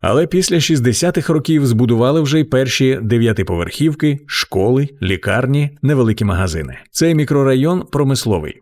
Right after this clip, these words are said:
З одного боку його оточують залізничний вузол та м'ясокомбінат, з іншого — промислова зона, в якій розташовані відомі підприємства Дніпра. На Північному є пам'ятка архітектури —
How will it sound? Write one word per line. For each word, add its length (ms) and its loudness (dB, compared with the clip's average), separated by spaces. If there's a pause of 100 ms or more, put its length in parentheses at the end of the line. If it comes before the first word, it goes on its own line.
З 120 2
одного 300 2
боку 300 0
його 240 2
оточують 580 0
залізничний 720 0
вузол 460 0
та 40 2
м'ясокомбінат, 960 -2 (100)
з 200 0
іншого — 460 0
промислова 580 2
зона, 360 -2 (120)
в 40 -2
якій 280 0
розташовані 680 0
відомі 360 0
підприємства 720 -2
Дніпра. 480 -4 (140)
На 160 -2
Північному 600 2
є 160 2
пам'ятка 500 0
архітектури — 680 -2